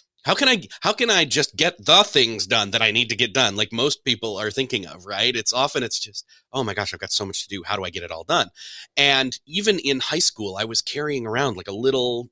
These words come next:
notebook in my pocket that I could flip closed, and then a clicky pen so that I could, you know, wouldn't stab me, and would pull that out and write notes. And that was just the early days of capturing. We didn't have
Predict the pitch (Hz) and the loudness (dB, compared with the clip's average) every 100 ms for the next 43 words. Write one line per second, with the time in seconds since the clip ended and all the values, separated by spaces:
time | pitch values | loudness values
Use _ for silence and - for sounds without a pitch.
0 | _ 107 123 - 107 - - 127 117 - | _ -6 -6 -6 -8 -8 -6 -2 -2 -2
1 | 139 - - 104 95 - - 135 - 139 | -4 -4 -8 -12 -12 -8 -4 -4 0 2
2 | 151 101 104 110 104 - - - - 208 | 2 0 -4 -4 -4 -6 -14 -2 0 2
3 | 160 - 117 95 - 123 117 120 101 _ | 0 0 0 2 0 0 0 -2 -10 _
4 | _ _ 113 95 107 92 - 127 135 98 | _ _ -4 -2 -2 2 4 4 2 -2
5 | 85 - - - 143 143 135 127 - 135 | -8 -10 -14 -2 4 6 4 2 -4 -4
6 | - 151 156 143 120 - 113 98 107 175 | 0 4 6 6 4 0 -4 -4 -2 4
7 | 196 110 - 131 156 120 135 - 123 131 | 4 4 0 0 0 0 0 -2 -4 -2
8 | 151 143 127 127 113 - 165 190 - 95 | 0 2 4 2 0 0 -2 0 -4 -6
9 | 98 127 123 139 170 139 | -2 -2 0 2 4 2